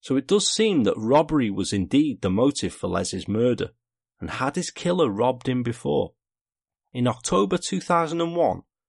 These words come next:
Tregilder's farm had suffered a burglary while Les was out for the evening.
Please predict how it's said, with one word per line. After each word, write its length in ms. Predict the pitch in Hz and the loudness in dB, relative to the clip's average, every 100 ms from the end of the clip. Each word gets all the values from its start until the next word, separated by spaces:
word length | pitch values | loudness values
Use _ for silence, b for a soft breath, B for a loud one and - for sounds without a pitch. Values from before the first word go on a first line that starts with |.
| _ | _
Tregilder's 600 | - 113 160 165 147 151 | -4 0 2 2 2 -2
farm 380 | - 180 139 90 | 0 2 2 0
had 100 | 92 | -2
suffered 440 | - 139 123 117 95 | -2 -2 -2 -2 -2
a 60 | |
burglary 640 | - 127 156 147 120 101 | 0 2 2 0 -2 -2
while 300 | 90 90 92 | -2 -4 -2
Les 260 | 104 113 - | 0 0 -2
was 160 | 101 98 | -4 0
out 200 | 143 - | 0 -2
for 140 | 127 | -10
the 120 | 101 | -2
evening. 420 | 98 92 90 82 | 0 0 -4 -8